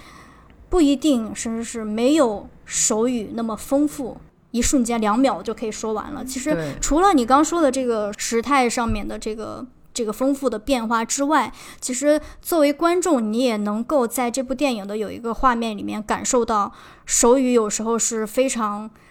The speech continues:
Speaker 1: 非常快速的。就是，呃，
Speaker 2: 嗯。
Speaker 1: 这个，这个 Ruby 的老师问他说：“你在唱歌的时候，你有什么样的感觉？”然后 Ruby 想了半天，他不知道怎么说，他说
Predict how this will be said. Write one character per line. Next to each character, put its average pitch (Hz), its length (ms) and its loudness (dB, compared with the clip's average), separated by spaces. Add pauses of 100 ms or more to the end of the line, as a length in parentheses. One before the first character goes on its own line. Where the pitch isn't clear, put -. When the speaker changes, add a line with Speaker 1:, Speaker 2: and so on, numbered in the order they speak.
Speaker 1:
非 294 140 2
常 226 320 -2 (120)
快 233 280 0
速 220 300 -6
的。 - 100 -12
就 240 140 -4
是， 226 260 -4 (380)
呃， 220 340 2
Speaker 2:
嗯。 165 80 -4
Speaker 1:
这 294 120 2
个， 226 340 0 (300)
这 294 140 -2
个 254 100 4
Ruby 277 300 4
的 240 80 4
老 226 160 0
师 240 160 -2
问 254 300 2
他 - 260 -12
说 226 380 -8 (380)
：“你 233 120 -2
在 262 140 0
唱 330 260 6
歌 349 160 2
的 320 80 2
时 - 200 0
候， 214 380 -4 (120)
你 247 100 2
有 277 140 4
什 214 160 -6
么 208 80 -8
样 233 100 -4
的 247 60 0
感 240 280 -8
觉？” - 320 -14
然 220 120 -10
后 233 80 -2
Ruby 269 220 0
想 214 180 -4
了 202 60 -12
半 254 140 -2
天， 247 140 0
他 262 80 -2
不 269 80 -4
知 - 20 2
道 240 80 0
怎 240 120 -10
么 226 100 -16
说， 185 280 -10
他 220 140 -8
说 226 320 -8